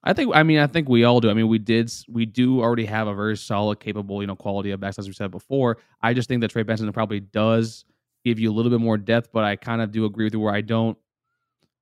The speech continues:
I would have liked to grab somebody, like, you know, a ho-, bigger name, but as people have pointed out, like,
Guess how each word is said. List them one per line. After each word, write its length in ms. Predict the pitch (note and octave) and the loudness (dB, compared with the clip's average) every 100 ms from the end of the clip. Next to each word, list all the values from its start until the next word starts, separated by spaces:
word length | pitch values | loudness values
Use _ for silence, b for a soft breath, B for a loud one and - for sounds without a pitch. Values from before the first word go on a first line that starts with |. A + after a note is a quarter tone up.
| - | -4
I 240 | A#2 B2+ | 0 2
would 200 | C3 C3 | 2 2
have 120 | A#2+ | 0
liked 180 | A2 A2+ | 0 -2
to 60 | A#2 | -2
grab 220 | A2+ G#2+ | -2 -2
somebody, 320 | - A2 G#2 | -2 -2 -2
like, 120 | G2+ | -4
you 60 | G#2 | -6
know, 120 | G2+ | -6
a 20 | |
ho-, 220 | F#2+ G#2+ G#2 | -8 -12 -8
bigger 240 | A#2 A2+ | -6 -4
name, 320 | A2 A#2 A#2+ | -2 -2 -2
but 220 | A2 G#2 - _ - | -4 -6 -8 _ -12
as 120 | G#2+ | -10
people 260 | - A#2 A#2+ | -8 -4 -4
have 100 | G#2+ | -2
pointed 280 | A#2+ A2+ G#2+ | -2 -2 0
out, 320 | D3 D#3+ C#3 | 0 0 -2
like, 240 | G#2+ G2+ | -6 -8